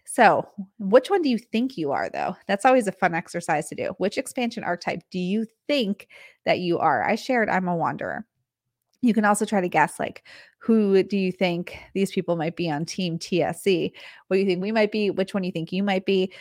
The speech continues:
But remember, you do have all of them within you. So think on this. Lessons to be learned from all the archetypes here. And I hope to see you in Magic Week. Until next time, I hope that you have an enchanted rest of your day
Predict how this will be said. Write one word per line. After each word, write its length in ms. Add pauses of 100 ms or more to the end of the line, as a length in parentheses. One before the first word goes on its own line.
(140)
But 120
remember, 340
you 140
do 160
have 180
all 160
of 100
them 160
within 300
you. 200 (520)
So 360 (120)
think 240
on 140
this. 240 (120)
Lessons 400
to 80
be 100
learned 240
from 120
all 100
the 80
archetypes 500
here. 280 (420)
And 220
I 80
hope 220
to 80
see 140
you 100
in 100
Magic 500
Week. 300 (180)
Until 280
next 220
time, 200 (220)
I 20
hope 160
that 60
you 120
have 240 (220)
an 80
enchanted 640
rest 180
of 80
your 140
day 300